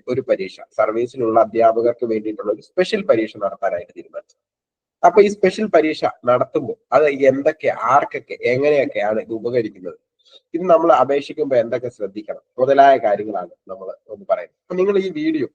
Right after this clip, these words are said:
നിങ്ങൾക്ക് ബോറൊക്കെ അടിക്കും. കാരണം എന്താണെന്ന് വെച്ച് കഴിഞ്ഞാൽ എന്നെ മൊ-, മുഖം കണ്ട് എപ്പോഴും സ്ക്രീനിലേക്ക് നോക്കിയിരിക്കുമ്പോൾ എല്ലാവരും ഇതേ ഉള്ളൂ, സ്പെഷ്യൽ പരീക്ഷ വന്നു,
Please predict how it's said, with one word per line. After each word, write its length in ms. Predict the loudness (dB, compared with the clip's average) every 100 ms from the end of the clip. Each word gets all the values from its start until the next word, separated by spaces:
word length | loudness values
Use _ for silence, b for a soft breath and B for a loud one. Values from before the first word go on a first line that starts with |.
| _ _ _ _ _ _ _ _ _ -14
നിങ്ങൾക്ക് 240 | -8 -2
ബോറൊക്കെ 300 | 0 0 0
അടിക്കും. 320 | -6 -8 -8 -4
കാരണം 180 | -2
എന്താണെന്ന് 220 | -2 -4 -6
വെച്ച് 120 | -6
കഴിഞ്ഞാൽ 240 | -4 -2
എന്നെ 160 | -2 -2 -2
മൊ-, 160 | -4 -4 -6 -4
മുഖം 300 | -2 -2 -2
കണ്ട് 260 | -2 -6 b b -6
എപ്പോഴും 260 | -2 -2 -2
സ്ക്രീനിലേക്ക് 600 | -2 -4 -2 -4 -2 -4
നോക്കിയിരിക്കുമ്പോൾ 480 | -4 -6 -6 -4
എല്ലാവരും 680 | -2 -2 0 2 6 6 4 2
ഇതേ 100 | 0
ഉള്ളൂ, 240 | -2 -4 -12 _ _ _
സ്പെഷ്യൽ 280 | -2 0 -6
പരീക്ഷ 340 | -4 -4 -2
വന്നു, 220 | 2 2